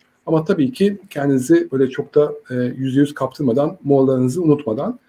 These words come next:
O yüzden benim burada, hani, hatırlatmak istediğim şey mutlaka rutinlerinizi belirleyin evden çalışırken.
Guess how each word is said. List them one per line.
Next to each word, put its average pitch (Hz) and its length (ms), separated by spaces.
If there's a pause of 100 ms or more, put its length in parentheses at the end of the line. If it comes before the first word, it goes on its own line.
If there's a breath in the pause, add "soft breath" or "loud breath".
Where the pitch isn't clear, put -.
(360)
O 220 120
yüzden 196 260
benim 202 180
burada, 190 360 (120)
hani, 156 180
hatırlatmak 175 460
istediğim 147 280
şey 190 340
mutlaka 170 440
rutinlerinizi 151 840
belirleyin 147 520 (460)
evden 127 340
çalışırken. 120 680